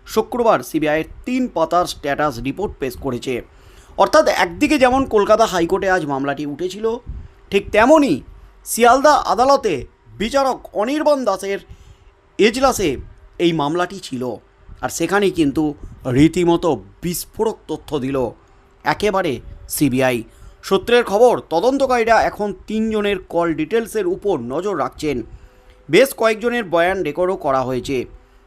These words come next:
সিবিআই তাদের রিপোর্টে এসব তথ্য উল্লেখ করেছে। নির্যাতিতার বাবা আদালতে জানান, সিবিআই নতুনভাবে তদন্ত শুরু করেছে এবং তার প্রমাণ হিসাবে তারা আদালতে কিছু তথ্য পেশ করেছে।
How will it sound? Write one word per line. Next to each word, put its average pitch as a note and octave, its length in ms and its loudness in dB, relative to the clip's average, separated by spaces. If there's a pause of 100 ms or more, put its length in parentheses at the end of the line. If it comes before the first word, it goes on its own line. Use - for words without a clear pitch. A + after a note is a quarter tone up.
সিবিআই C4+ 360 2
তাদের A#3+ 360 4
রিপোর্টে F3+ 540 -2 (280)
এসব E3 320 -2
তথ্য F#3 260 -4
উল্লেখ D3 400 -4
করেছে। C3 420 -4 (960)
নির্যাতিতার C#4 520 4
বাবা A#3 240 6
আদালতে F#3+ 400 0
জানান, D#3 420 -2 (160)
সিবিআই G#3 420 2
নতুনভাবে G3+ 680 -2
তদন্ত G3+ 340 -4
শুরু F3+ 240 -4
করেছে C3+ 440 -6 (420)
এবং B3 260 6
তার A#3 180 4
প্রমাণ G3 320 0
হিসাবে F3 520 0
তারা D3+ 180 0
আদালতে E3+ 480 -2
কিছু E3 280 -8
তথ্য D3+ 280 -6
পেশ F#3 220 -2
করেছে। C3 420 -4